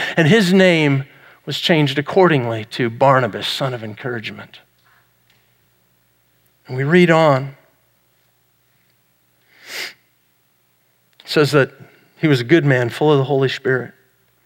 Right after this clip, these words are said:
And it wasn't just vouching for Paul, and it wasn't just this good deed of going and saying, "Hey, here's my buddy Paul, he's legit." It went beyond that. You think about,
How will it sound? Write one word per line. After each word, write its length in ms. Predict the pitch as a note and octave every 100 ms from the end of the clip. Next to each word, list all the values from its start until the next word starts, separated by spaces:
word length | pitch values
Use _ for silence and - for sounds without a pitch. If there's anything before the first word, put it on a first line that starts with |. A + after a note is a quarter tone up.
| _ _ _ _ _ _ _ _ _ _ _ _ _ _ _ _ _ _ _ _ _ _ _ _ _ _ _ _ _ _ _ _ _ _ _ _ _ _ _
And 140 | E3
it 20 | E3+
wasn't 300 | A#3+ C4 G#3
just 240 | G#3 -
vouching 640 | C#3 D#3 F3 - D3 C#3
for 160 | A#2+ C#3
Paul, 420 | - C3+ A#2+ A#2
and 80 | B2
it 80 | C#3+
wasn't 300 | F3+ F#3+ F3
just 200 | D#3+ -
this 160 | D3
good 300 | - D3+ C#3+
deed 260 | B2 B2 B2+
of 120 | B2
going 240 | C3+ B2+ A#2+
and 140 | A2+
saying, 340 | - B2 A#2+ A2+
"Hey, 460 | - C#3 C3 B2 - _ _ _ _ _ _ _ _ _ _
here's 180 | - D3+
my 100 | D3+
buddy 240 | C#3 C#3+ C#3
Paul, 380 | - C#3 C3+
he's 240 | B2 C#3+ C#3
legit." 480 | C3+ A2+ B2 B2 - - _ _ _ _ _ _ _ _ _ _
It 60 | D3
went 180 | F#3+
beyond 380 | F3+ D3 C3+ C#3
that. 160 | B2 A2+
You 80 | C3+
think 220 | F#3 F3
about, 340 | C#3+ C3 -